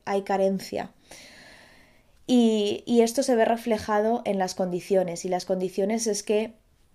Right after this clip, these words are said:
eh, quizás te pagaban dos o tres horas por la mañana, ahora punta,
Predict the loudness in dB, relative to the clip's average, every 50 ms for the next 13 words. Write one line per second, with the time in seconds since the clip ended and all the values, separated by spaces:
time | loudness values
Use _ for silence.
0 | _ _ _ _ _ _ -8 -2 0 0 0 0 -2 -4 -6 -4 -4 -4 -2 0
1 | -2 0 2 2 2 2 2 2 2 2 2 2 0 0 -2 -2 -2 -2 -4 -6
2 | -6 -4 -4 -2 -2 -2 -4 -4 -4 -2 0 0 0 0 0 0 2 2 2 2
3 | 2 0 -2 -4 -4 0 2 2 2 2 2 2 2 4 2 2 0 -2 -4